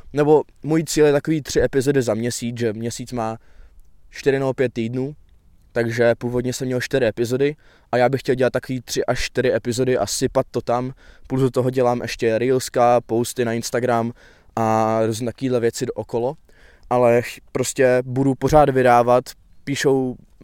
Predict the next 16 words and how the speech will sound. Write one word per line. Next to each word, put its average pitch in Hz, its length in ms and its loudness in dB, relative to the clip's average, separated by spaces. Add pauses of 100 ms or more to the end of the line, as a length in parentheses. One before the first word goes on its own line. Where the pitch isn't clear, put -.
(300)
psali 143 280 0
mi 143 120 0
občas 135 320 -2
nějaký 135 320 -4
lidi, 135 280 2 (300)
že 135 140 4
jim 147 80 4
to 143 100 4
dost 143 200 4
pomáhá 131 600 0 (920)
a 127 320 2
že 131 140 0
je 127 80 4
můj 127 200 0
podcast 127 680 0
baví, 110 500 -4